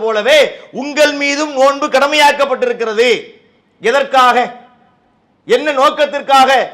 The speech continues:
லஅல்லக்கும் தத்தகூன், நீங்கள் இரையச்சமுடையோராக ஆவதற்காக. நோன்பினுடைய ரிசல்ட் என்னவா இருக்க வேண்டும்? இறை அச்சத்தை அது நமக்கு தரணும், அல்லாவை பற்றிய பயத்தை அது உண்டாக்கணும். ஒரு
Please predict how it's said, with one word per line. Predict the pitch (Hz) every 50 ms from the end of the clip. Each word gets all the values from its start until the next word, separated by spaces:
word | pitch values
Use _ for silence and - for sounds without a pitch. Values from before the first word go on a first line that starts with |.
| - - - 269
லஅல்லக்கும் | 254 220 202 - 294 311 320 311 294 - 285 302 294 254 -
தத்தகூன், | 247 247 247 262 247 233 240 208 214 214 214 202 170 147 - - _ _ _ _ 180 233
நீங்கள் | 277 285 277 269 277 269 233 170 - - - 151 190 247
இரையச்சமுடையோராக | 277 294 302 302 302 302 - 302 302 285 285 285 285 294 285 285 277 277 269 254 247 240 254 285 262 240 233
ஆவதற்காக. | 240 240 226 226 214 220 202 196 185 175 180 180 175 160 - - - _ _ _ _ _ _ _ _ _ _ _ _ _ _ _ _ _ -
நோன்பினுடைய | 185 240 277 302 294 285 285 277 269 269 262 247
ரிசல்ட் | 247 - 302 302 294 302 285 269
என்னவா | 277 285 285 285 277 269
இருக்க | 269 269 269 262 269
வேண்டும்? | 262 262 262 254 226 143 - - _ _ _ _ _ _ _ _ _ _ _
இறை | 151 180 233 247 262 277 294 285 247 -
அச்சத்தை | 214 - - - 294 277 - - 294 294 254 233
அது | 226 226 220
நமக்கு | 214 220 202 240 180 202
தரணும், | 196 190 196 180 156 190
அல்லாவை | 240 269 285 285 277 277 269 262 - 247
பற்றிய | 247 - 247 233 233 220 196 170 202
பயத்தை | 247 294 302 302 302 - 302 339 302 220 - - - 240
அது | 254 247 233
உண்டாக்கணும். | 247 240 254 247 - 214 185 139 - - _ _ _ _ _ _ _ _ _ _ _ _ _ _ _ _ _ -
ஒரு | 240 254